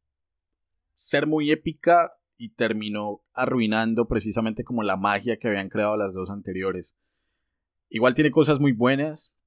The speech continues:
eh, el, el tema de la hermandad de piratas, los villanos, en este caso Lord Beckett y, y Davy Jones son muy buenos, eh, pero hubo cosas que no me gustaron, la verdad, como el tema de, de un Jack Sparrow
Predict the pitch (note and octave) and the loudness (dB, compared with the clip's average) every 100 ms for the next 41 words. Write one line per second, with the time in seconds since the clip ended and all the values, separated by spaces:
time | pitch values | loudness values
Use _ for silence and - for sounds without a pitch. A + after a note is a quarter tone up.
0 | _ _ _ _ _ _ - G#2 G2+ G2 | _ _ _ _ _ _ -14 -10 -8 -8
1 | G2 F#2+ - F2+ F2 - F#2 F#2 G#2 A#2 | -8 -10 -10 -12 -12 -16 -12 -6 -2 0
2 | A2+ G2+ G2+ F#2 F2+ - G#2+ G#2+ G2+ A#2+ | 0 -2 -4 -6 -6 -6 -8 -4 0 -2
3 | - A#2+ A#2 A2+ A#2 - _ _ _ _ | 0 0 0 -2 -6 -12 _ _ _ _
4 | - G2+ G#2 G2+ F#2+ G2+ G#2+ A#2 A2+ A2 | -8 -4 -2 -4 -4 -2 -2 -2 -6 -10
5 | - G#2 G#2 G#2 G#2+ A#2 A2 A2 G#2 A2 | -14 -10 -8 -4 -2 0 0 0 0 0
6 | A2 - G#2 - G2+ G2+ F#2 G2+ G2+ G2 | 0 0 -2 -4 -10 -10 -8 -4 -4 -4
7 | G2+ G#2 G#2+ G#2+ G#2 - - _ - - | -4 -4 -4 -4 -8 -10 -12 _ -12 -4
8 | G#2 G2+ F#2 - G#2+ G#2+ A2+ A#2+ A2+ G2+ | -4 -4 -8 -8 -6 0 2 2 2 0
9 | G#2 A2+ B2 A#2+ A2+ A#2 - _ _ _ | 0 0 2 -2 -4 -8 -12 _ _ _
10 | _ _ _ _ _ _ - G#2 G2+ G2+ | _ _ _ _ _ _ -8 -6 -2 -4
11 | - A#2 A#2 A#2 C3 B2 A#2+ A2+ G#2+ G#2+ | 0 2 4 4 4 2 0 -2 -2 -4
12 | G2 G2+ G#2 G#2+ G2+ G2 F#2+ G2 G#2 G#2+ | -2 0 2 -2 -2 0 0 2 2 0
13 | - G2 F#2 G2 G2 G2+ G2 F#2 - - | -2 -6 -4 -4 -4 -2 -2 -4 -8 -12
14 | F#2+ G2 G2 G#2 G#2+ G#2 - G#2 G#2 G2+ | -10 -6 -2 -2 -2 -6 0 0 0 -4
15 | G2 | -10